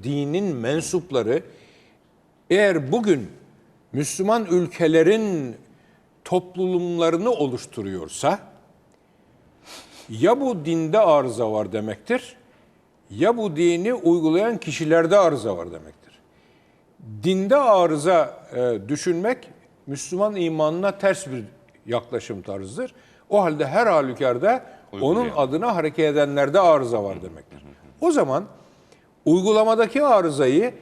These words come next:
Speaker 1: dinden kaynaklanmadığını, din ile uygulamanın birbirinden tamamen ayrı olduğunu vurgulayıcı açıklamalara ihtiyaç var. İslam dininin hiçbir unsuru,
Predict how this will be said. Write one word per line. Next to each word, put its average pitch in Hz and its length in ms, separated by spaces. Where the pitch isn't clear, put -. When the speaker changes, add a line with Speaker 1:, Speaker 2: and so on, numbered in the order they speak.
Speaker 1:
dinden 196 440
kaynaklanmadığını, 165 1040
din 277 240
ile 175 220
uygulamanın 190 720
birbirinden 180 580
tamamen 190 560
ayrı 147 340
olduğunu 135 520
vurgulayıcı 156 680
açıklamalara 131 640
ihtiyaç 87 420
var. 76 120
İslam 196 460
dininin 156 600
hiçbir 226 640
unsuru, 120 680